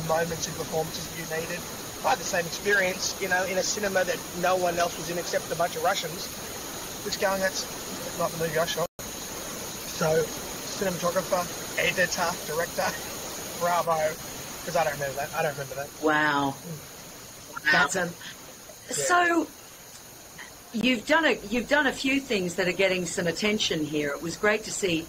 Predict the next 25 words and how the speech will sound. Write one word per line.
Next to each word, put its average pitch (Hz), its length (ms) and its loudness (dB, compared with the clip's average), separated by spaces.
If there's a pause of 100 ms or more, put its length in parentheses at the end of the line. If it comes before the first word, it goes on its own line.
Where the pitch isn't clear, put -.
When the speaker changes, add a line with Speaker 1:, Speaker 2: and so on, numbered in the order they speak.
Speaker 2:
uh, 151 180 4
Cypher. 233 580 4 (520)
There 196 140 6
were 185 100 6
billboards 190 580 6
all 170 140 4
over 156 180 6
town 214 460 4
for 156 140 -4
Cypher, 175 560 4 (260)
and 185 100 4
I 196 60 6
gotta 208 240 6
tell 202 260 2
you, 151 440 4 (260)
I 175 80 4
watched - 480 4
it, 160 320 2 (260)
but 190 120 4
I'm 190 200 4
not 220 280 4
good 190 200 4
with 180 140 2
scary 165 360 4
stuff. 123 300 -2